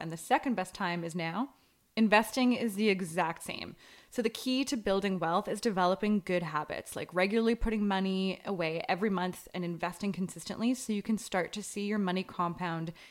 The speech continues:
year over year. And I know a lot of us might believe, I certainly did before, that investing is only for super rich middle-aged people, but that just is not true. And it is so key to start investing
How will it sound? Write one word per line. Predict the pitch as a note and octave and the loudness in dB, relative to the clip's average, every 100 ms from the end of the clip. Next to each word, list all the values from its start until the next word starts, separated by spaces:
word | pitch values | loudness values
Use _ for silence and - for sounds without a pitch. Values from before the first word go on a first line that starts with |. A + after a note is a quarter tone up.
| - | -14
year | - G#3+ A3 | -2 4 6
over | G3+ F3+ | 4 2
year. | D#3+ D3+ - - - - - - | -4 -6 -8 -12 -18 -20 -18 0
And | A3 | 6
I | |
know | A3 A3 B3 | 8 10 10
a | |
lot | B3+ G3+ | 10 8
of | F#3+ | 6
us | F#3+ G3+ | 2 -2
might | F3+ E3+ - | 0 -2 -4
believe, | F3+ E3+ D#3+ D3+ D#3 D#3 D#3 | -2 -2 -2 -4 -6 -6 -8
I | |
certainly | E3+ F3 D#3 | -6 -8 -8
did | D#3 D#3+ | -6 -4
before, | D#3 - E3 D3 D3+ | -6 -4 -4 -2 -6
that | D#3+ D#3 D#3 - | -4 -4 -4 -2
investing | F#3+ F3 E3+ - F3+ F3 E3 - - _ | -2 0 -2 -4 -4 -2 -6 -10 -20 _
is | D#3+ - | -12 -4
only | G3 G#3+ C4 | 2 4 4
for | C#4+ | 2
super | - B3+ B3 B3 | 0 0 2 2
rich | G3+ G3 | 2 2
middle-aged | G#3 G#3 G3+ F3+ - | 0 2 2 0 -6
people, | F#3+ - F3 E3+ | -8 -2 0 0
but | F#3+ - | -2 2
that | F#3 F#3 - | 2 2 -2
just | F#3 F#3+ - | 0 0 -4
is | - A#3+ | -4 0
not | A#3 F#3 D#3+ E3 - | 2 2 2 -2 -8
true. | - F3 - - | -8 -6 -4 -4
And | - G3+ | 0 2
it | G#3 | 0
is | - | -2
so | - F3+ A3+ | -2 0 0
key | - G#3+ | -2 -4
to | G#3+ | -4
start | - G3 | -4 -4
investing | F#3 F3+ E3+ - F#3+ F3+ | -4 -4 -4 -2 -2 -2